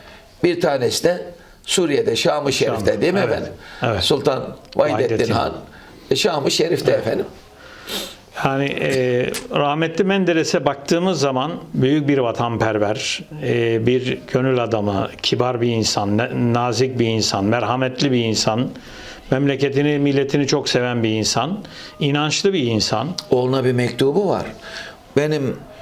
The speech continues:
Speaker 1: şahsi hatalarım, günahlarım olmuş olabilir. Ama asla ve kat'a ben bu vatana ihanet etmedim." diyor, değil mi
Speaker 2: Evet.
Speaker 1: efendim?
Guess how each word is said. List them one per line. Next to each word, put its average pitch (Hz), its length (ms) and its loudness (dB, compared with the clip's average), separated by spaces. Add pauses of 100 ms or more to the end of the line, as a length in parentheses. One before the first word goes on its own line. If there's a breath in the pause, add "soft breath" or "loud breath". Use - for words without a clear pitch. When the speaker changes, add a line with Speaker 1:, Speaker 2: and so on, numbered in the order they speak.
(180 loud breath)
Speaker 1:
şahsi 151 640 0
hatalarım, 131 640 0
günahlarım 127 580 2
olmuş 131 380 2
olabilir. 113 600 2 (520 loud breath)
Ama 135 340 0
asla 156 520 2
ve 135 80 2
kat'a 120 600 0
ben 139 160 0
bu 127 100 4
vatana 123 360 2
ihanet 117 380 2
etmedim." 101 480 0
diyor, 92 220 4
değil 156 120 4
mi - 60 0
Speaker 2:
Evet. 151 100 -2
Speaker 1:
efendim? - 180 -6